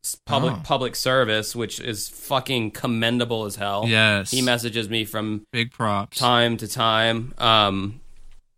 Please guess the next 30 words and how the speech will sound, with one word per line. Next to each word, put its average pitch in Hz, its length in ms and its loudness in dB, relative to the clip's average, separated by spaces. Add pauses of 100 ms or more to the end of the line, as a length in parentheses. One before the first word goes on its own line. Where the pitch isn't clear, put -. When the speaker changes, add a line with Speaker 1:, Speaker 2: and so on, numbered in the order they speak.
(480)
Speaker 1:
Morgan 120 480 4
has 113 180 -2
sent - 260 0
me, 113 460 0
uh, 107 440 -2 (180)
a, - 500 -10
a 104 60 -2
goodie 120 320 -2
bag 110 500 0
bef-, 117 260 -10
or 107 200 -2
goodie 107 320 -4
box 104 420 -2
or 110 60 -6
whatever 110 320 -4
Speaker 2:
Mm-hmm. 120 180 0
Speaker 1:
before. 117 440 2 (540)
Speaker 2:
Mm-hmm. 117 600 -4
Speaker 1:
Um, 107 360 0
and 107 140 -4
she's - 460 -6 (320)
just, - 180 -10 (300)
you 113 100 -4
know, 87 240 -6 (540)
I - 60 -10
consider 110 360 -4
her 104 260 2
a, 110 80 -2
a, 107 480 0
a 101 280 -4